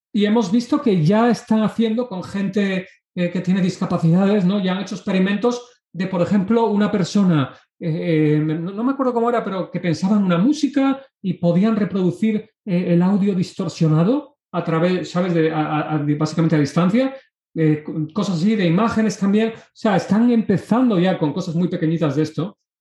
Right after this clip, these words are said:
pero obviamente para que funcione eso potentemente falta muchísimo tiempo. Entonces, hasta que se llega a eso, vamos a seguir con los prompts hablados y escritos y, por lo tanto, la ingeniería de prompts va a ser algo muy importante en las décadas que van a venir.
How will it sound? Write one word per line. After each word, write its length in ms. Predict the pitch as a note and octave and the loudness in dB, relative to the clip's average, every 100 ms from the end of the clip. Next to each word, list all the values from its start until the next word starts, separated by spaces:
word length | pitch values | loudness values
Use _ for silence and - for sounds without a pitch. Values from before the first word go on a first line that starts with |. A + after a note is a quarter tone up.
| _ _ | _ _
pero 200 | F3 F3+ | 0 2
obviamente 340 | F#3 F#3+ F3+ | 2 2 0
para 180 | E3 D3 | 0 -2
que 80 | C#3 | -2
funcione 400 | C3+ B2+ D3+ D3+ | -4 -2 0 0
eso 360 | D3+ D3+ C#3+ - - _ | 0 0 0 -4 -20 _
potentemente 480 | E3 D#3 C#3+ E3 D#3+ | -4 -2 0 0 0
falta 160 | D3+ | -2
muchísimo 800 | D3+ C#3 - F3 G3 F3+ D#3+ C3+ | -2 -4 -2 -2 -2 -4 -2 -2
tiempo. 380 | B2 B2+ C#3 G#3 - _ | -2 -2 -4 -8 -12 _
Entonces, 300 | G3 F3+ G3+ | -2 0 2
hasta 180 | F3 F#3 | 0 2
que 80 | E3 | 0
se 140 | E3 | 2
llega 260 | D#3 G#3 G#3 | 2 4 4
a 60 | A3+ | 2
eso, 420 | B3 A3+ D4 - _ _ _ | 2 0 -2 -6 _ _ _
vamos 340 | E3 F#3 G3+ | -2 -2 -2
a 60 | G3+ | -2
seguir 460 | F3+ E3+ F#3+ F#3 | 0 0 0 -2
con 540 | F#3 F3 D#3 D3+ D3 C#3 _ _ | -2 0 0 -2 -6 -10 _ _
los 300 | D#3 D3 C#3 | -2 -2 -4
prompts 480 | - F3 F3+ G#3 - | -2 0 2 -2 -4
hablados 580 | E3 D#3 E3 F3 E3+ - | 0 2 2 2 0 0
y 40 | |
escritos 540 | D#3+ - F#3+ A3 A#3 - _ _ - _ _ | -6 -4 -4 -2 -4 -6 _ _ -20 _ _
y, 240 | A#3+ C#4+ D4 - _ | 0 0 -2 -16 _
por 140 | - F#3+ | -4 -2
lo 100 | F#3 | 0
tanto, 320 | G#3+ G#3 A3+ | 0 2 2
la 160 | G#3 F3 | 2 2
ingeniería 440 | C#3+ E3+ F3 G3 | 2 4 4 4
de 80 | F#3+ | 2
prompts 420 | - G3 G#3 - F#3+ | 2 2 2 -2 -2
va 40 | |
a 40 | |
ser 180 | - F3+ | 0 2
algo 240 | E3 D#3+ E3 | 2 2 2
muy 200 | D#3+ D#3+ | 2 2
importante 560 | D#3 D3+ D3+ C#3+ E3 D#3 | 0 -2 0 0 0 0
en 160 | C#3 | 0
las 240 | C3 B2 B2 | 0 -2 -2
décadas 420 | C#3 C3+ C3 - | -2 0 0 -2
que 140 | B2+ | 0
van 160 | A#2+ A#2 | 2 2
a 60 | |
venir. 260 | A2 G#2+ | 2 0